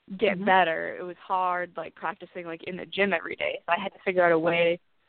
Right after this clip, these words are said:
Speaker 1: to get better. Um, so in college, it's similar where, okay, you're practicing in the morning, and then you're going to class, and then you might be practicing in the afternoon, and then you have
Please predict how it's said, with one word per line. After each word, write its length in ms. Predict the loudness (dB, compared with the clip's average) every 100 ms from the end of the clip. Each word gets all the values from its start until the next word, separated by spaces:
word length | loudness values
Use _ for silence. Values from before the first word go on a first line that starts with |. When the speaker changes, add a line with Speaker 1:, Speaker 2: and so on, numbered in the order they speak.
| _ _ _ -10
Speaker 1:
to 80 | -8
get 300 | 2 2 4
better. 420 | 2 2 0 -10 -4
Um, 600 | -2 0 0 0 -6 -18 _ _ _ _ _ _ _ _ -4
so 240 | 0 2 0 -6 _ _ _ -6
in 140 | -4
college, 520 | 0 0 2 2 0
it's 120 | -6 -16 -12
similar 420 | -10 -8 -10 -10
where, 260 | -8 -8 -10
okay, 460 | -10 -10 -10 -12 -14 _ _ _
you're 120 | -10 -6
practicing 420 | -4 -6 -10 -8
in 80 | -8
the 60 |
morning, 680 | -4 -2 0 -2 -4 -6 -8
and 160 | -6
then 140 | -6 -6
you're 200 | -4 -2
going 200 | -4 -4
to 60 |
class, 380 | 0 2 4 2 -4
and 80 | -14
then 120 | -14
you 80 | -12
might 160 | -12 -12
be 60 |
practicing 460 | -14 -16 -16 _ -14
in 60 | -12
the 120 | -8
afternoon, 760 | -8 -8 -8 -6 -4 -4 -4 -4
and 100 | -6
then 160 | -6
you 180 | -6 -8
have 140 | -8